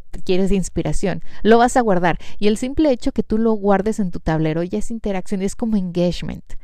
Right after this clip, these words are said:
Así que imagínate las posibilidades que tienes de que alguien vea tus aretes, de que alguien, eh, vea tu ebook, de que alguien vea tu ases-, o sea, tu asesoría o tu,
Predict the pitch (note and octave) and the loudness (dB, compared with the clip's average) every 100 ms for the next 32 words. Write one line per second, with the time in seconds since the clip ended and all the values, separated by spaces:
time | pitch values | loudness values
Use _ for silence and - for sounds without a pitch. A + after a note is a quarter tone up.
0 | - - - - - A#3+ - B3 G#3 - | -8 -10 -6 -6 -4 -4 -6 -6 -4 -4
1 | C4 C4+ C#4+ C#4+ G3+ F3+ - - C4 A#3+ | -4 -4 -2 -2 -2 -2 -4 -4 -2 0
2 | G3 G3+ F#3+ F3+ D#3+ E3 - - - - | -2 -4 -6 -6 -6 -8 -6 -8 -6 0
3 | F#3 - G3 F3+ F#3 A3+ G#3 F3+ F#3+ A3+ | 0 2 0 0 0 0 0 0 0 -2
4 | C4 - F3 D#3 E3+ E3 - F3+ F3 G3+ | -4 -4 -2 -4 -4 -6 -4 -2 0 0
5 | G#3 A3+ B3 A#3 G3 F3 G3+ A#3 C4 - | -2 -2 -4 -2 -2 0 0 0 -4 -6
6 | - A3 E3+ D#3 F3 - F3+ F#3 - G#3+ | -6 -2 -2 0 0 0 0 0 2 0
7 | A3+ B3+ A3+ G#3+ A3+ A#3 A#3 A#3+ A#3 A3+ | 0 -2 -2 -2 0 -2 -4 -4 -6 -4
8 | - F#3 F#3+ E3 - - - G#3+ A3+ G#3+ | -2 0 0 -2 -6 -10 -8 -4 -2 -2
9 | G3+ G#3 A3+ G#3 G3 F#3 - F3+ F3 | -2 2 4 4 4 2 -2 -4 -4